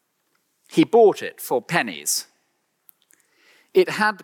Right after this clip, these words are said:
pictures painted on the side of it of prancing ponies. Its legs were battered, the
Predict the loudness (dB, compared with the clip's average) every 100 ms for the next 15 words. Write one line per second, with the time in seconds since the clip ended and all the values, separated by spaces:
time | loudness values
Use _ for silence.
0 | _ -6 -6 -6 -2 -2 -4 -4 -4 -4
1 | -4 -4 -4 -4 -2 -2 -2 -4 -8 -8
2 | -6 0 0 0 -4 -6 -4 0 0 0
3 | -4 -6 -6 -6 -4 -2 -2 -4 -6 -4
4 | -2 -2 -4 -6 -4 -6 -8 -10